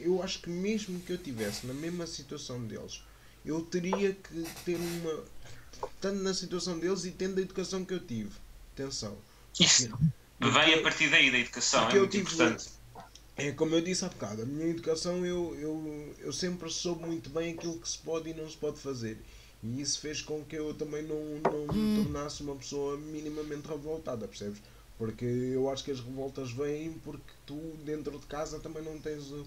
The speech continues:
Speaker 1: uma estrutura que te ajude para isso. Entendes? Tens um, porque se as pessoas, se a tua família te souber guiar, mesmo tu tendo as dificuldades que tens,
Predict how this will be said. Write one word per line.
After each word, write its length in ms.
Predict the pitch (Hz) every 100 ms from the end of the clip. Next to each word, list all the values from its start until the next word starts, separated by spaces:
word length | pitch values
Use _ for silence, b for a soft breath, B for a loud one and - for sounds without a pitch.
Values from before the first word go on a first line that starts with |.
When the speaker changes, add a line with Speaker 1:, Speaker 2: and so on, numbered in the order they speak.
| - - -
Speaker 1:
uma 180 | 139 143
estrutura 600 | - 147 127 135 156 151
que 100 | 113
te 160 | - 147
ajude 280 | 127 147 123
para 120 | 147
isso. 400 | 156 135 - - - - - - - - - - -
Entendes? 320 | 95 95 - - - - -
Tens 220 | 131 127 127
um, 160 | 127 117
porque 420 | 135 117 135 131 127
se 140 | 151
as 100 | 139
pessoas, 460 | - 165 165 156 - - - -
se 200 | - 165
a 40 |
tua 220 | 135 160
família 460 | 123 160 151 139 131
te 120 | -
souber 480 | - 135 131 135 120
guiar, 520 | 120 127 139 139 156
mesmo 520 | 170 175 202 165 170 -
tu 140 | 151
tendo 260 | 151 147 143
as 100 | 135
dificuldades 680 | 139 127 135 131 139 135 120
que 80 | -
tens, 400 | 131 139 165